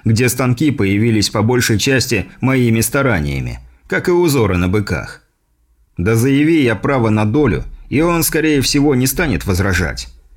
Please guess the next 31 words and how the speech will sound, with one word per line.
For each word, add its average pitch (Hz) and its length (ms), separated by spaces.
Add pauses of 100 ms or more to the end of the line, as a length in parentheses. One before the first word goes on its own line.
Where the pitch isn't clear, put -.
(180)
Вот 110 220
только 156 240
это 165 240
не 135 120
входило 135 480
в 80 60
мои 90 220
планы. 82 440 (560)
Добрые 165 480
отношения 147 640
с - 100
оружейником – 123 800
да, 113 360 (200)
а 92 160
зарабатывать 110 720
на 131 100
нём – 139 300 (160)
нет. 92 420 (300)
Во 90 160
всяком 143 320
случае, 117 460
пока. 76 500 (1700)
Я 160 180
даже 180 280
хотел 175 380
было 165 300
и 147 160
родным 156 400
таким 104 300
образом 104 380
помогать. 104 560